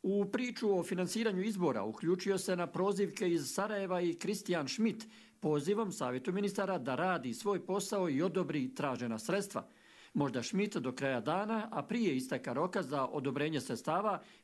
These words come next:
propiše i neki pragmatični papir od ovog sugestivnog, a možda nekim činodejstvom i namakne dvanaest i po miliona maraka za predstojeće izbore.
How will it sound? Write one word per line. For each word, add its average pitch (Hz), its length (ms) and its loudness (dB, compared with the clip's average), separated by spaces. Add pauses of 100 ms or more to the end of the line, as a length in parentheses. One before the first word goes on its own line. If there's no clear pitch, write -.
propiše 208 540 0
i 170 60 2
neki 214 320 0
pragmatični 170 720 -2
papir 175 460 -2
od 151 200 -2
ovog 175 360 0
sugestivnog, 135 680 0 (220)
a 208 100 0
možda 185 360 0
nekim 160 400 -2
činodejstvom 180 760 0
i 139 40 0
namakne 175 540 -2
dvanaest 160 520 -2
i 170 120 0
po 156 120 0
miliona 120 420 2
maraka 156 480 -2
za 123 240 -2 (100)
predstojeće 120 560 -2
izbore. 135 300 0